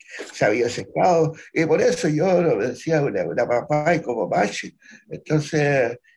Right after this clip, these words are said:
e-, e-, e-, es, es eso, de, de volver al,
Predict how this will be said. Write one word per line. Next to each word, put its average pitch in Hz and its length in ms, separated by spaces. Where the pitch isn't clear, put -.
e-, - 80
e-, - 280
e-, 254 200
es, - 300
es 175 220
eso, 254 500
de, 139 380
de 123 80
volver 143 480
al, 226 460